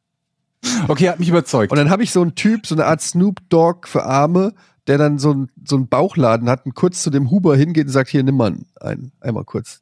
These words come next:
Speaker 2: chill dich mal,
Speaker 1: Mhm.
Speaker 2: mach dich mal locker.“ So, also Problem gelöst durch, äh, Gras, Legalisierung wird alles subventioniert.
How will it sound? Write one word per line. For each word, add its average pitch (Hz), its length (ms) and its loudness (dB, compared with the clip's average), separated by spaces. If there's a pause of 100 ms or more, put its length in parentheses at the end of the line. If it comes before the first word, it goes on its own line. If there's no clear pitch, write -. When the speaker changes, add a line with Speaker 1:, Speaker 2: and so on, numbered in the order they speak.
Speaker 2:
chill 143 180 0
dich 120 180 0
mal, 95 220 -6 (220)
Speaker 1:
Mhm. 131 240 2 (320)
Speaker 2:
mach 139 100 0
dich - 140 -10
mal 120 100 2
locker.“ - 280 0 (720)
So, 139 380 0
also 139 280 0
Problem 156 380 2
gelöst 165 400 2
durch, 143 360 0
äh, 131 300 2
Gras, 127 480 0
Legalisierung 135 720 0
wird 127 120 0
alles 120 220 0
subventioniert. 117 800 0